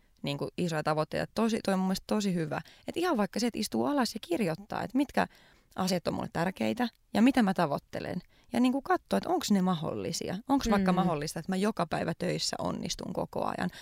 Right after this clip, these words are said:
Speaker 1: Onks mahdollista, että mä vanhempana joka päivä onnistun koko ajan mun lasten kanssa, enkä ikinä tee
Speaker 2: Mm.
Speaker 1: virheitä? Side note, ei ole.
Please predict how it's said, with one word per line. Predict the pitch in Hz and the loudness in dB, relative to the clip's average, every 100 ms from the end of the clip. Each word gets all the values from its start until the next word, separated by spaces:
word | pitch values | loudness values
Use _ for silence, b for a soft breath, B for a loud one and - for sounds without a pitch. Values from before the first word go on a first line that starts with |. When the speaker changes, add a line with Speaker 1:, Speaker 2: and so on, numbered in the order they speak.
| B B - | B B -4
Speaker 1:
Onks | 254 - | -4 -2
mahdollista, | 269 214 190 | -2 0 -2
että | 196 | -2
mä | 190 | 2
vanhempana | 226 208 185 151 160 | 4 4 4 2 2
joka | 175 208 226 160 | 2 2 0 -2
päivä | 160 151 165 - | 0 2 2 0
onnistun | 165 165 165 - - | 0 0 -4 -4 -4
koko | 160 180 - - | 0 0 0 -2
ajan | - - | -2 -4
mun | - | -6
lasten | - - - | -6 -8 -8
kanssa, | - | -6
enkä | - 180 | -4 0
ikinä | 180 170 165 | 0 0 -2
tee | - | -4
Speaker 2:
Mm. | 185 | 0
Speaker 1:
virheitä? | 220 175 170 - - B B B B B _ _ _ _ _ _ - | 0 0 -4 -4 -4 B B B B B _ _ _ _ _ _ -8
Side | - 185 160 | -2 2 2
note, | 151 151 | 0 0
ei | 160 156 175 | 4 8 10
ole. | 208 | 10